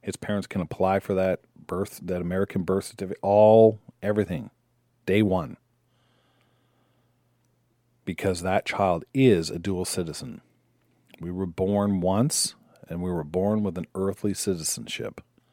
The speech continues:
Then we were born again, and onto our earthly citizenship was added a heavenly citizenship.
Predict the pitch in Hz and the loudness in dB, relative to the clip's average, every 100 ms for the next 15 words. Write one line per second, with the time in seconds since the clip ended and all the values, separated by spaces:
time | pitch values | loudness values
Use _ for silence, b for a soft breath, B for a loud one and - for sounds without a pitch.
0 | b b b b b b b b b - | b b b b b b b b b -6
1 | 92 95 92 92 80 92 98 95 90 90 | -4 -4 -4 -6 -4 -2 -2 -4 -8 -10
2 | 82 98 92 104 131 139 113 92 90 - | -8 -4 -2 0 0 -2 -8 -8 -8 -6
3 | 95 117 143 - 143 135 - 117 117 - | 0 2 2 2 4 4 2 2 2 2
4 | 107 101 101 87 87 - 80 - 87 - | -2 0 -2 -2 -4 -10 -10 -6 -6 -6
5 | 80 76 - 95 90 76 78 - - - | -8 -8 -8 -6 -6 -6 -10 -12 -10 -2
6 | 120 110 85 73 - - 60 - - - | 0 2 0 -4 -6 -8 -8 -10 -14 -12
7 | - - | -12 -12